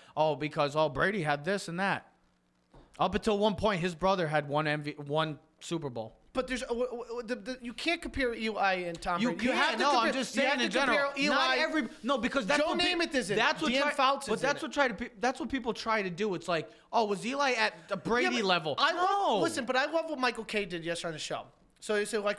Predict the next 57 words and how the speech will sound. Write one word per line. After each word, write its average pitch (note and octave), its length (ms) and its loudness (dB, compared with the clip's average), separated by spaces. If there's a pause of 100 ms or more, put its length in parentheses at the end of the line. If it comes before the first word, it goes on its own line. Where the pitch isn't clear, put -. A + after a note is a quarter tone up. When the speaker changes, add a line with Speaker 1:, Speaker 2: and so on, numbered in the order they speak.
Speaker 2:
wh-, A#3 460 -14
who E4 120 -2
would E4 140 -4
maybe C#4 220 -2
you B3 80 -4
would G#3 80 -8
consider G#3+ 280 -6
one G3+ 160 -2
of G3 80 -6
maybe F#3+ 180 -6
the E3+ 120 -6
greatest F3+ 300 -6
Hall F3 140 0
of E3+ 60 -6
Famers D#3+ 320 -6
in D3+ 60 -12
the D#3 60 -8
N D#3+ 100 -8
F D#3 100 -10
L? G3+ 140 0
He's D#3 160 -6
like, D#3+ 140 -8 (180)
and G3 120 -2
he, A#3 80 -2 (140)
they G#3 160 -2
were G3+ 100 -2
like, F3+ 220 0 (180)
"Jerry G#3+ 260 0
Rice." D#3 380 -8
Okay. D3 340 -6 (220)
Speaker 1:
Yeah. A#2+ 80 -18 (300)
Speaker 2:
So G3 400 -2
if G3+ 180 -6
you B3+ 260 -2
are D4 120 0
not B3+ 240 2
at A3+ 120 -2
Jerry G#3+ 240 0
Rice's G3 400 -2
level, D#3 360 -2
does D#3+ 240 -10
that G#3+ 240 0
mean A3+ 340 -2
you F#3+ 200 -6
don't A3 180 -2
get G3 160 -2
in? B3 200 -2 (800)
No, E4+ 220 0
there's, A#3+ 240 -6
there's C4 260 -4
gotta D4 320 0
be C#4 140 -4
a C4 60 -2
spectrum C4 460 -6
because B3 300 -4
there's D4+ 160 -6
a, C4+ 60 -8